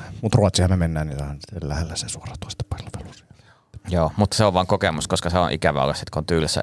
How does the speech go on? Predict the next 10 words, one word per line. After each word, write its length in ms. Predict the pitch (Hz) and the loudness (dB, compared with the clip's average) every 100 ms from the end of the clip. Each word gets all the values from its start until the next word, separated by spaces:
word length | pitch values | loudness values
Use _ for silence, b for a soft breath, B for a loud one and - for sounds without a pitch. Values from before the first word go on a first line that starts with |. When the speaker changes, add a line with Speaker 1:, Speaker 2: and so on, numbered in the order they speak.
| - | -4
Speaker 2:
ja 60 | - | -10
mikään 380 | - 90 80 50 | -6 0 2 2
ei 100 | 57 | -2
toimi. 400 | - 69 62 60 - | 0 0 0 -4 -4
Speaker 1:
Ei, 280 | - 71 | -4 -4
kun 80 | 92 156 | 0 2
mä 60 | 156 | 4
meditoin. 420 | 117 82 82 82 | 4 2 -4 -6
Mä... 60 | 80 - B B B 85 85 80 B B B B B - _ _ 113 | -8 -10 B B B -16 -14 -14 B B B B B -20 _ _ 0
Venyttelen. 460 | 120 95 - - | 2 2 0 -6